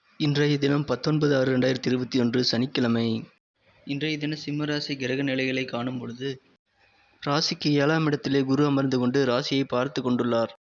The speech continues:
பதினோராம் இடத்திலே ராசி அதிபதி சுக்கிரனுடன் இணைந்து கொண்டுள்ளார். குரு பார்வை பதினொன்னாம் இடத்திலும் உள்ளது. மேலும் ராசியையும் மூன்றாம் இடத்தையும் குரு பார்க்கிறார்.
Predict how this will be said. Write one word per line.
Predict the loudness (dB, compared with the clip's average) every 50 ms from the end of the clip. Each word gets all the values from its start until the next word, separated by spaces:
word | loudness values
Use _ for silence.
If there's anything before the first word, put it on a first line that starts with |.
| _ _ _ _ _ _ _ _ _ -4
பதினோராம் | -2 0 2 2 2 2 2 2 2 2 2
இடத்திலே | 0 0 0 0 2 2 2
ராசி | 2 0 0 0 0 0
அதிபதி | 2 2 2 2 2 2 2 2 2 2 -2
சுக்கிரனுடன் | -8 -10 -6 -2 0 2 4 4 2 2 2 2 2 2
இணைந்து | 2 2 0 0 0 0
கொண்டுள்ளார். | 0 2 0 0 0 0 0 0 -2 -4 -6 _ _ _ _ _ _ _ _ _ _ _ _ _ _ _ _ -20 -20 -20 -20 -20 -20 _ _ -2
குரு | 0 0 0 2
பார்வை | 2 0 2 2 2 2 2
பதினொன்னாம் | 2 0 0 2 2 2 2 2 2 2 2 2 2 2
இடத்திலும் | 2 0 0 0 0 0 2 2 2 2
உள்ளது. | 2 0 0 0 -2 -4 -4 _ _ _ _ _ _ _ _ _ _ _ _ _ _ -12 -4
மேலும் | 0 0 2 2 2 2 2
ராசியையும் | 2 2 0 0 2 2 2 4 4 4 4 4 4
மூன்றாம் | 4 2 2 4 4 4 4 4 2
இடத்தையும் | 0 0 0 0 0 2 0 2 2
குரு | 2 0 0 0 0
பார்க்கிறார். | 0 0 -2 -2 -2 0 2 2 0 -2